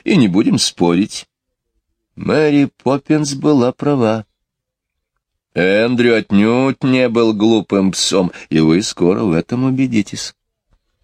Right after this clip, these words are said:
Только, пожалуйста, не думайте, что он не уважал мисс Ларк. Уважал, даже любил её по-своему, не выказывая своих чувств. Разве мог он не любить женщину, которая была так добра к нему чуть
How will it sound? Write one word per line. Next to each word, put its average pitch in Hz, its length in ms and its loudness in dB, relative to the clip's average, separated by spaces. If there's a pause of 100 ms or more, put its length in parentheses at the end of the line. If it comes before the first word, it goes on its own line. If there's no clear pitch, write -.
(760)
Только, 190 280 -2
пожалуйста, 175 500 0
не 196 160 0
думайте, 101 580 0
что - 280 0
он 190 160 0
не 196 100 4
уважал 196 680 2
мисс 98 440 0
Ларк. 87 480 -2 (240)
Уважал, 202 760 0 (360)
даже 127 180 -2
любил 185 460 2
её 80 160 2
по-своему, 80 680 -2 (200)
не 277 100 -2
выказывая 80 680 -2
своих 80 340 -4
чувств. - 640 -6 (640)
Разве 123 400 -2
мог 131 380 -2
он 123 200 0
не 120 120 0
любить 117 440 2
женщину, 92 960 -2
которая 107 380 0
была 120 320 0
так 131 320 -4
добра 123 400 0
к - 120 -14
нему 92 260 -2
чуть - 300 -2